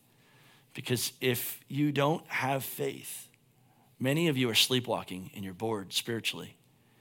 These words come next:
And the moment you actually make a sacrifice,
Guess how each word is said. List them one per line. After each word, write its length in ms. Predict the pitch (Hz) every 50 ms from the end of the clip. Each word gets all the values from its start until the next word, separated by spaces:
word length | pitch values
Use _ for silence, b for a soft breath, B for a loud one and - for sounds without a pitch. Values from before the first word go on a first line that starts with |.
| b b b b b b
And 100 | - 123
the 60 | 131 123
moment 360 | 123 127 139 160 170 160 - - -
you 220 | 131 127 127 127
actually 360 | 123 123 120 - - - 123
make 200 | 117 117 117 110
a 60 | - -
sacrifice, 1040 | - - - 156 127 117 117 - 120 104 - - - - 95 110 - - - -